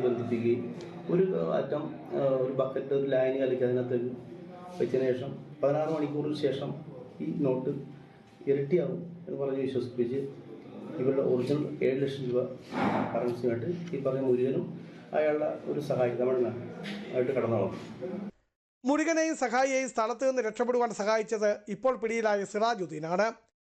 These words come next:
Speaker 2: ഇടുക്കി ഡി വൈ എസ് പി ജിൽസൺ മാത്യുവിൻ്റെ നിർദ്ദേശപ്രകാരം സർക്കിൾ ഇൻസ്പെക്ടർ സന്തോഷ് സജീവ്, സബ് ഇൻസ്പെക്ടർ കെ പി രാജേഷ് കുമാർ, എ എസ് ഐ ജോർജ് കുട്ടി, സി പി ഒമാരായ അനീഷ്, ജിമ്മിച്ചൻ എന്നിവരുടെ നേതൃത്വത്തിലുള്ള സംഘം തമിഴ്നാട്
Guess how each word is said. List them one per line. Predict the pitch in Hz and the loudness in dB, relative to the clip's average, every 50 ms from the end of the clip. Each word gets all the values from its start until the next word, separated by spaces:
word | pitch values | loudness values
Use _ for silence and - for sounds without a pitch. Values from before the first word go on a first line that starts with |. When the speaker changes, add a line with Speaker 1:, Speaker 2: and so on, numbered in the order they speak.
| _ _ _ _ _ _ - | _ _ _ _ _ _ -10
Speaker 2:
ഇടുക്കി | 226 226 254 208 247 247 233 | -4 -4 -2 0 2 0 2
ഡി | 240 247 | 2 4
വൈ | 240 247 247 | 4 4 4
എസ് | 240 - 240 | 2 0 -6
പി | |
ജിൽസൺ | 220 185 226 226 220 - 254 240 226 | -4 -2 -2 -2 2 0 0 2 2
മാത്യുവിൻ്റെ | 220 220 220 226 220 214 220 208 208 | 0 0 0 0 -2 0 0 0 0
നിർദ്ദേശപ്രകാരം | 202 214 226 208 - 208 214 220 196 208 202 196 196 190 196 - - _ _ _ _ _ _ _ _ _ _ - | 4 4 2 2 2 0 0 2 2 4 4 4 2 0 -2 -6 -12 _ _ _ _ _ _ _ _ _ _ -2
സർക്കിൾ | - 277 277 277 269 349 320 294 | 2 4 4 4 2 0 0 0
ഇൻസ്പെക്ടർ | 294 254 - - 262 269 254 240 - 226 | 0 0 0 -2 0 2 2 0 2 0
സന്തോഷ് | 220 233 262 262 262 - | 2 2 2 2 2 0
സജീവ്, | 226 202 190 214 208 202 - - _ _ _ _ _ - | -2 0 2 0 0 -2 -4 -18 _ _ _ _ _ 0
സബ് | - 262 262 262 311 302 | 2 2 4 4 2 -2
ഇൻസ്പെക്ടർ | 277 233 277 269 - 262 233 - - | 0 0 -2 0 0 -2 -2 2 2
കെ | 247 247 | 2 2
പി | 247 - 277 | 2 0 0
രാജേഷ് | 233 226 220 220 226 226 220 - | 2 2 2 4 2 0 0 0
കുമാർ, | 220 202 196 190 190 - - _ _ _ _ _ _ _ _ - | 0 0 2 0 0 -2 -6 _ _ _ _ _ _ _ _ 2
എ | 254 269 302 311 302 | 4 6 6 6 6
എസ് | 294 294 294 | 4 4 0
ഐ | 285 269 226 196 | -2 -2 0 2
ജോർജ് | 226 233 254 247 233 247 | 4 4 4 4 0 -2
കുട്ടി, | 220 214 - 202 202 190 - _ _ _ - | -4 -2 0 0 -2 -2 -4 _ _ _ -2
സി | 262 269 | -2 -2
പി | 262 277 294 285 | 2 4 4 4
ഒമാരായ | 269 269 262 247 240 233 226 220 214 214 - - - | 4 4 2 4 4 4 4 2 2 0 -4 -4 -2
അനീഷ്, | 226 233 254 285 269 - - | 0 2 2 0 -2 -2 -6
ജിമ്മിച്ചൻ | 208 208 247 240 262 285 - - 285 277 - | -4 -2 0 2 2 0 2 2 0 0 0
എന്നിവരുടെ | 240 220 220 226 214 220 214 208 208 214 | -4 -2 0 0 0 2 2 2 2 2
നേതൃത്വത്തിലുള്ള | 226 233 247 247 254 233 202 220 202 196 190 - 202 | 2 2 0 0 0 0 0 0 2 0 0 0 0
സംഘം | 196 190 202 196 185 190 - _ _ _ _ _ _ _ _ _ _ _ _ - | 0 2 2 0 0 -2 -8 _ _ _ _ _ _ _ _ _ _ _ _ -2
തമിഴ്നാട് | 262 262 262 285 294 294 311 311 311 | 2 2 2 2 2 2 2 4 4